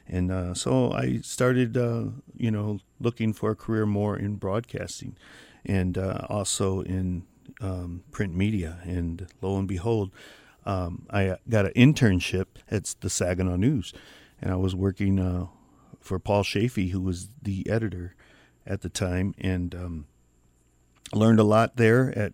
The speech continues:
uh, the Saginaw News, and I was there when the newsroom was really a newsroom. I mean, just like in the, in the movies, and what comes to mind is the movie, um, The President's Men, um, you know, where,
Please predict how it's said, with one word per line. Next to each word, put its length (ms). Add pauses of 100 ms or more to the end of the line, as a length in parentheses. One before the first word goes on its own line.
uh, 220
the 100
Saginaw 440
News, 420
and 300
I 180
was 200
there 280 (420)
when 180
the 80
newsroom 520
was 180
really 360
a 80
newsroom. 640
I 80
mean, 420
just 200
like 160
in 100
the, 80
in 140
the 80
movies, 560 (400)
and 100
what 120
comes 240
to 60
mind 280
is 200
the 100
movie, 440
um, 400 (280)
The 100
President's 640
Men, 340 (480)
um, 420 (400)
you 120
know, 100
where, 300